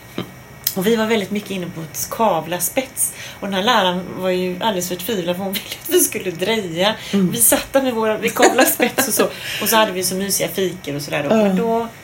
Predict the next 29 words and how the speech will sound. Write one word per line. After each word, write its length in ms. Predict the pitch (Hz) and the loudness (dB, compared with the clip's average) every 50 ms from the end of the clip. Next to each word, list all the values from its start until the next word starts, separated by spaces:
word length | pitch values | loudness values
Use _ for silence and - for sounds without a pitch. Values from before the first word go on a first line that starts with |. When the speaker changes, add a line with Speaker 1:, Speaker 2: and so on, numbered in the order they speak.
| - - - - - - - - - | -20 -20 -20 -20 -20 -20 -20 -12 -8
Speaker 1:
då 120 | - 247 | -6 -6
tänk-, 280 | 240 - 302 269 240 226 - - - | -2 0 0 0 0 -2 -8 -6 -4
tänkte 220 | - 262 220 - 233 | -4 -2 -2 -2 -4
jag 60 | 240 | -4
just 160 | 226 - - | -6 -6 -4
på 60 | 196 | -2
det 120 | 190 185 170 | -2 0 0
att, 260 | 170 170 - - - - - - - - - - - - - - - - - - - - - | -2 -4 -8 -14 -18 -18 -20 -20 -20 -20 -20 -20 -20 -20 -20 -20 -20 -20 -20 -20 -16 -12 -10
att 140 | 196 185 - - - | -10 -10 -8 -6 -6
det 80 | 214 | -4
var 120 | 190 214 220 | -2 -2 -4
ju 60 | 226 | -4
faktiskt 320 | 226 226 214 - 202 - | -4 -8 -8 -8 -8 -6
den 200 | - 208 185 185 | -4 -4 -4 -4
gruppen, 500 | 185 220 220 185 147 - - - 185 180 | -4 -4 -4 -6 -8 -10 -10 -8 -6 -6
dynamiken 600 | 185 190 190 190 196 208 202 170 165 180 - 180 180 | -6 -6 -6 -4 -4 -4 -4 -4 -6 -6 -8 -8 -8
i 40 | 190 | -6
gruppen 520 | 185 214 214 - - - - - 262 269 277 | -6 -6 -8 -8 -12 -12 -8 -6 -6 -4 -4
där. 200 | 240 180 - - - - - - - - - - | -4 -4 -4 -6 -8 -14 -18 -20 -20 -20 -12 -6
För 60 | - 208 | -4 -4
jag 40 | 202 | -2
tror 120 | - 277 247 | 0 0 0
att 100 | 226 - | 0 -2
hon 260 | 220 190 180 185 185 - | -6 -8 -8 -8 -6 -6
älskade 400 | 220 190 - - - 175 170 165 | -6 -6 -6 -6 -6 -6 -4 -4
den 160 | 170 165 156 | -6 -6 -6
gruppen 340 | 165 165 165 - - 160 156 | -8 -8 -10 -12 -12 -14 -12
också. 520 | - - - - - - - - 214 233 226 - - - - - - - - - - | -14 -14 -14 -12 -10 -6 -4 -2 -2 -2 -4 -6 -14 -20 -20 -20 -20 -20 -20 -14 -10
För 100 | - 220 | -6 -6